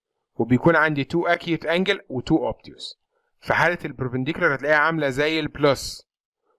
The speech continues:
وبيكون عندي four right angles. طب الحالة دي اه دي عاملة زي الليتر اكس، فاسمهم intersecting lines او عاملين intersection.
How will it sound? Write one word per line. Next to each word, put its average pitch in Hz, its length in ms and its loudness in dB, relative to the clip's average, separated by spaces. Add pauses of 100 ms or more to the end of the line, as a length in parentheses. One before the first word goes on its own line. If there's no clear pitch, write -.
(140)
وبيكون 120 480 2
عندي 151 340 0
four 180 320 6
right 147 340 4
angles. 98 520 -16 (460)
طب 104 180 -8
الحالة 147 280 -2
دي 135 160 -4
اه 131 180 6
دي 127 160 2
عاملة 139 260 4
زي 139 220 0
الليتر 131 360 -2 (140)
اكس، - 280 -6 (240)
فاسمهم 151 540 4 (100)
intersecting 131 800 2
lines 85 480 -14 (380)
او 110 80 -2
عاملين 123 500 4
intersection. 127 680 0